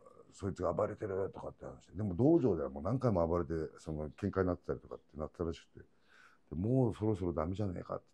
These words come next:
言ったら、そこの横浜アリーナのなんかの打ち上げの、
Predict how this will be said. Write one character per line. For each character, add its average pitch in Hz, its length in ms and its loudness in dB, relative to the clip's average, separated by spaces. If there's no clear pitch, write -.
言 113 80 0
っ - 40 0
た - 0 -
ら、 - 20 -4
そ 85 80 -12
こ 101 100 0
の 95 200 0
横 101 220 -2
浜 104 180 2
ア 101 40 4
リ 101 100 0
ー 98 40 0
ナ 82 100 -2
の 85 280 -2
な 95 80 -8
ん 131 120 0
か 104 140 -4
の 82 80 0
打 73 60 -4
ち - 40 -20
上 76 140 -2
げ 73 80 -4
の、 71 240 -8